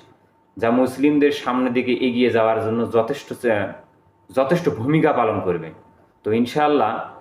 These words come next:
আমরা চেষ্টা করব কোরআন সুন্নাহর মূল বিষয়গুলো সুন্দরভাবে এগুলোকে ধরে থেকে মেইনটেইন করে সামনের দিকে আগানোর চেষ্টা করব। এর,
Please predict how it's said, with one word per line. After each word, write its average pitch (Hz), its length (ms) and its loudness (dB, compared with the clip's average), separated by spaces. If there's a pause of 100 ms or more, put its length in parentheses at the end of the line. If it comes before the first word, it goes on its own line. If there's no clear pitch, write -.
(220)
আমরা 120 280 0
চেষ্টা 135 320 -2
করব 120 540 2 (560)
কোরআন 147 360 2
সুন্নাহর 143 520 4
মূল 127 300 2
বিষয়গুলো 123 800 0 (1000)
সুন্দরভাবে 147 1000 2 (300)
এগুলোকে 139 360 4
ধরে 131 300 2
থেকে 147 280 2
মেইনটেইন 131 520 2
করে 127 300 2 (100)
সামনের 127 360 -2
দিকে 123 200 0
আগানোর 117 280 0
চেষ্টা 110 320 -4
করব। 87 300 -4 (1300)
এর, 156 320 2